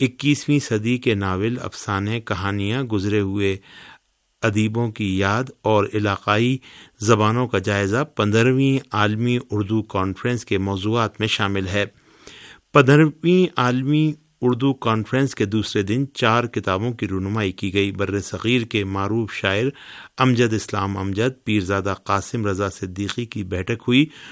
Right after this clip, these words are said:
اور ان کی نظموں سے حاضرین لطف اندوز ہوئے۔ اردو کے معروف ادیب اور شاعر افتخار عارف نے عالمی اردو کانفرنس کی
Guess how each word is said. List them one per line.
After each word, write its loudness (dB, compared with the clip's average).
اور 8
ان 4
کی 0
نظموں 0
سے -2
حاضرین -2
لطف -4
اندوز -2
ہوئے۔ 0
اردو -4
کے -6
معروف -6
ادیب -4
اور -2
شاعر 0
افتخار 2
عارف 4
نے 0
عالمی 0
اردو 0
کانفرنس -4
کی -2